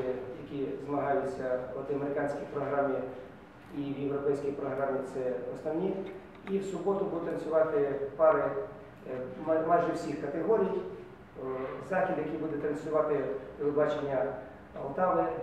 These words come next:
в дев'ятнадцять годин, вони, е, повністю будуть знімати цю передачу. Так що полтавські глядачі зможуть передивитися повністю цю програму. От,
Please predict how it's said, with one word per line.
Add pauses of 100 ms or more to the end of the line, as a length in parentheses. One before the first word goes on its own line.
(120)
в
дев'ятнадцять
годин, (320)
вони,
е, (680)
повністю
будуть
знімати
цю
передачу. (100)
Так
що
полтавські
глядачі
зможуть
передивитися (360)
повністю (120)
цю
програму. (720)
От,